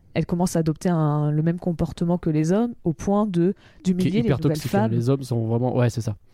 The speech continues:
Speaker 1: C'est ça. Oui, c'est ça, que le comportement est très toxique et qu'elle se retrouve à humilier la nouvelle femme, enfin la nouvelle pelote de laine, pardon, qui rejoint le, le travail.
Speaker 2: Par mimétisme, elle devient hyper toxique et,
Speaker 1: Mm.
Speaker 2: euh,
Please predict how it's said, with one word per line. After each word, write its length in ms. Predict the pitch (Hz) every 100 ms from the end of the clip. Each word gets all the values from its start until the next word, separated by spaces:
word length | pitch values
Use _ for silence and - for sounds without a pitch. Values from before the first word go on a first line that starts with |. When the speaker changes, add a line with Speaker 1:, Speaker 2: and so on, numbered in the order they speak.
| - -
Speaker 1:
C'est 140 | 185
ça. 160 | 160 - -
Oui, 240 | 214 160 -
c'est 120 | 185
ça, 160 | 196
que 60 | 180
le 60 | 160
comportement 400 | 170 175 - 180
est 40 |
très 140 | - 151
toxique 440 | 151 - 254 -
et 20 |
qu'elle 140 | 165 156
se 100 | -
retrouve 260 | - 214
à 60 | 151
humilier 360 | 151 160 185 208
la 100 | 151
nouvelle 300 | 151 143 143
femme, 220 | 202 208 -
enfin 120 | 135
la 100 | 135
nouvelle 180 | 151 160
pelote 240 | 170 156
de 80 | 147
laine, 160 | 151 190
pardon, 280 | - 151 180 - - -
qui 140 | -
rejoint 260 | 156 147 190
le, 280 | 170 147 151 - -
le 100 | 165
travail. 280 | - 151 165 165 - - _ _ -
Speaker 2:
Par 140 | 110
mimétisme, 540 | 107 107 107 127 - 110
elle 60 |
devient 240 | 110 107 113
hyper 240 | 127 113
toxique 560 | 107 - - 127 127 113
et, 140 | 110
Speaker 1:
Mm. 60 | 110
Speaker 2:
euh, 560 | 107 101 - - 87